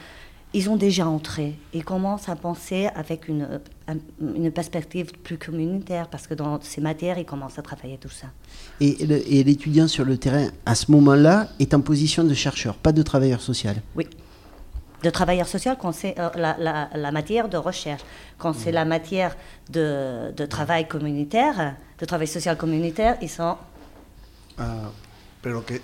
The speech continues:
Speaker 3: es importante es que la investigación también forma parte de, del trabajo social.
Speaker 2: La recherche fait en elle-même partie du tra-, du travail social.
Speaker 3: Por tanto,
Speaker 1: Mhm.
Speaker 3: están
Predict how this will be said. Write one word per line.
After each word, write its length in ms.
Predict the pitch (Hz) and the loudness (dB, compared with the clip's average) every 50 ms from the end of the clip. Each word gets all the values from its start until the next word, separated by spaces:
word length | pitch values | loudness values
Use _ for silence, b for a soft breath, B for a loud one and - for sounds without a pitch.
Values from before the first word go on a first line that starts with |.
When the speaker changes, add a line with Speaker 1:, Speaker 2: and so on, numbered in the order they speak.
| - - - - - - | -12 -20 -20 -20 -14 -10
Speaker 3:
es 140 | - 127 107 | -8 -6 -4
importante 640 | 131 135 120 139 135 127 - 139 135 135 123 143 151 | -4 -2 -2 -4 -4 -2 -2 -2 -2 -2 -2 -2 -4
es 100 | 147 - | -4 -6
que 360 | - 120 117 110 101 95 92 - - - - - - - - - - - 131 | -6 -6 -4 -4 -4 -4 -6 -10 -14 -18 -20 -20 -20 -20 -20 -20 -20 -14 -10
la 140 | 104 104 104 | -8 -6 -6
investigación 840 | 101 101 104 - - 113 98 98 98 - 110 110 117 131 139 156 165 170 - - - - | -6 -6 -8 -8 -8 -6 -6 -6 -6 -6 -4 -2 0 0 -2 -4 -6 -10 -14 -18 -20 -14
también 320 | - - 98 101 104 101 98 | -10 -8 -6 -4 -4 -6 -6
forma 360 | - - 101 92 92 92 85 | -6 -8 -6 -6 -6 -8 -6
parte 340 | - 113 120 95 - - 80 78 76 - - - - | -4 -4 -6 -6 -10 -14 -16 -16 -16 -16 -20 -20 -20
de, 320 | - 101 87 78 87 80 76 80 78 73 - - - - | -18 -16 -12 -10 -10 -10 -10 -12 -14 -16 -18 -20 -18 -12
del 140 | - 90 82 | -12 -10 -10
trabajo 320 | - 90 87 87 85 78 76 | -8 -6 -6 -6 -6 -8 -8
social. 400 | 76 78 - - - 87 82 78 78 90 | -10 -10 -8 -8 -6 -6 -6 -6 -4 -2
Speaker 2:
La 120 | 123 127 | 0 0
recherche 420 | 120 139 127 - 165 165 - - - | 0 0 0 0 0 0 -2 -2 0
fait 240 | - 135 127 - - | 0 0 0 -2 0
en 180 | - 143 147 151 | 4 6 8 8
elle-même 340 | 147 139 139 139 156 160 165 | 8 8 8 8 8 8 8
partie 300 | 156 139 127 - - 147 | 6 2 2 4 2 2
du 140 | 139 120 110 | 2 2 0
tra-, 140 | - - 101 | -2 -4 -4
du 100 | 135 117 | -4 -6
travail 300 | 113 - - 123 120 117 | -6 -2 -2 0 0 0
social. 340 | 110 - 113 110 - 127 117 | 0 -2 -4 -4 -4 -4 -6
Speaker 3:
Por 140 | 110 117 92 | -6 -6 -4
tanto, 220 | 98 107 101 202 | -2 -2 -2 -2
Speaker 1:
Mhm. 500 | 190 - - - - - - - - - | -2 -4 -8 -14 -18 -20 -20 -20 -12 -10
Speaker 3:
están 400 | - - - - 120 123 131 135 | -10 -8 -4 -2 0 0 0 -2